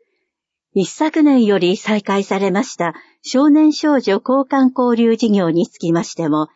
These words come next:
昨年は岸を訪問させていただき、両市長の子どもたちが地域の特性を生かした様々な体験を通して交流を深められましたことは、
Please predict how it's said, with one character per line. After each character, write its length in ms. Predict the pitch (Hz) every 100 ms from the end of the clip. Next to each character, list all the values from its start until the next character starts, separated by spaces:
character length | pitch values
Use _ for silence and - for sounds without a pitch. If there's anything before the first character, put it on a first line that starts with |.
| _ _ _ _
昨 320 | - 165 196
年 240 | 185 185
は 180 | 175 180
岸 360 | - - 262 202
を 100 | 170
訪 240 | 220 226
問 240 | 226 226
さ 140 | 247 226
せ 120 | 220
て 160 | 214 220
い 80 |
た 120 | 208 202
だ 120 | 208
き、 260 | - 185 - _ _ -
両 260 | 220 302 277
市 160 | 247 -
長 260 | 294 233
の 160 | 180 175
子 120 | 185
ど 140 | 202
も 120 | 202 214
た 140 | 180
ち 140 | -
が 180 | 165 170 165 _ _
地 180 | - 226
域 180 | 202 170
の 140 | 160
特 220 | 156 165
性 280 | - 226 226
を 100 | 214
生 120 | 208
か 120 | 214 214
し 120 | -
た 180 | 165 165
様 300 | 214 214 294
々 260 | 277 233
な 160 | 170 160
体 240 | 202 220
験 320 | 226 240 233
を 80 | 240
通 240 | 233 247 254
し 180 | -
て 200 | - 175 - -
交 220 | 208 208
流 160 | 202 196
を 140 | 202
深 260 | 226 - 220
め 140 | 226
ら 120 | 226
れ 120 | 220
ま 120 | 220 233
し 100 | -
た 120 | 190
こ 120 | 185
と 160 | 185 175
は、 160 | 170